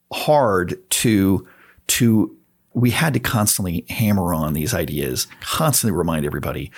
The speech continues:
to keep, to keep that as, as a focus. And I think, to give you an example,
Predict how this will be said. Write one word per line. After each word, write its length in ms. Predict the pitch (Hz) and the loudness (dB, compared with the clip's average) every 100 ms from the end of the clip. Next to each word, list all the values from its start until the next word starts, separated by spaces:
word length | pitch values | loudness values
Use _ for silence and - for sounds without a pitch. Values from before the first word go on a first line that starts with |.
| - - | -16 -12
to 100 | - | -8
keep, 320 | - 123 - - - - - | 0 0 0 -10 -20 -14 -6
to 100 | 120 | -4
keep 300 | - - - | 0 -2 0
that 240 | 107 - | -2 -2
as, 200 | 98 95 - 90 82 - | -6 -8 -8 -8 -6 -4
as 160 | 90 | -2
a 60 | 98 | -2
focus. 540 | - 92 - - - - - - - | -2 -2 -2 -6 -6 -8 -16 -20 -6
And 360 | - 127 123 - - | 0 2 2 -4 -6
I 60 | 127 | -4
think, 260 | 208 175 - - - - 156 | -2 -4 -6 -16 -18 -18 -10
to 100 | - | -2
give 140 | 185 180 | 0 2
you 60 | |
an 60 | 147 | 2
example, 500 | 117 117 113 80 | 2 0 -2 -6